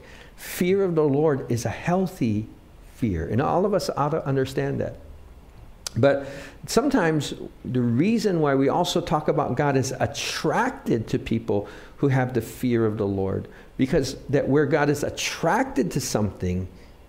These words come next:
his presence is more fully known. His presence is more fully known. Now,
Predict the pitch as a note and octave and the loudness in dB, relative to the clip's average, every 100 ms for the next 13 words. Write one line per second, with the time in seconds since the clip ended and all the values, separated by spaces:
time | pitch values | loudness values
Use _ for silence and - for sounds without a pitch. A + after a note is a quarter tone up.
0 | - - A#2+ B2+ - - D3+ C#3 C3 B2+ | -20 -2 0 0 -2 -2 0 0 -2 -2
1 | G#2+ G#2+ G#2 - G#2 G2+ F2+ E2 D#2 - | -2 0 -2 -4 -4 -2 -4 -6 -8 -14
2 | - - - - - - - - - C3 | -20 -20 -20 -20 -20 -20 -20 -20 -6 -2
3 | B2 - C#3 C#3+ C3+ C3+ A2+ G#2+ - G2+ | -2 0 0 0 -2 -2 0 -2 -2 -2
4 | G2 F#2 E2+ - - - C#3 C#3 C3 | 0 -2 -6 -10 -14 0 4 4 0